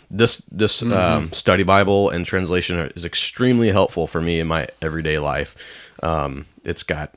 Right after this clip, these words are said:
Speaker 1: you can look at timelines, you can look at how words play, how many times this word is used with just a couple of clicks of, of a mouse or a couple of taps on your, on your phone. So that's, that's a resource that I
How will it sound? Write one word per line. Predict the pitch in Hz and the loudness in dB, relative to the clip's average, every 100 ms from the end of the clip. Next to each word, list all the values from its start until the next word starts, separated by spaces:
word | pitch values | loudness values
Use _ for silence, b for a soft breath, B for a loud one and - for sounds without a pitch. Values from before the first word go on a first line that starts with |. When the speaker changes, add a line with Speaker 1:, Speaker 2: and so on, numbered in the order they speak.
| - | -14
Speaker 1:
you | - 104 | -6 -6
can | 90 | -4
look | 85 80 | -4 -4
at | - | -8
timelines, | - 104 110 104 101 98 95 | -4 0 2 2 0 0 -2
you | 98 | -4
can | 82 | -4
look | 87 - | -4 -4
at | |
how | - 90 | -2 -2
words | 82 98 101 - | 0 2 0 -2
play, | - 101 101 | -2 0 2
how | 92 | 2
many | 107 101 | 0 0
times | 92 95 | 0 -2
this | 92 - | -4 -4
word | 95 95 | -2 -2
is | 87 | -2
used | 95 95 95 | -2 -2 -4
with | 87 | -6
just | 87 | -6
a | - | -6
couple | - 82 85 | -6 -4 -2
of | 76 | -4
clicks | - 82 - | -4 -6 -2
of, | 73 69 - - | -4 -4 -8 -8
of | 82 | -6
a | 78 | -2
mouse | 78 78 - | -2 -2 -4
or | 69 | -8
a | |
couple | - - 76 80 | -10 -10 -6 -6
of | |
taps | - 71 67 | -4 -8 -6
on | 82 78 | -6 -6
your, | 69 73 - | -6 -8 -10
on | 76 | -14
your | 76 | -12
phone. | - 73 67 | -10 -8 -8
So | - | -2
that's, | 95 110 - B B B | 4 4 2 B B B
that's | 113 113 | 2 2
a | 98 | 0
resource | 90 - 82 - | 0 -2 -4 -6
that | 82 | -2
I | 87 | -2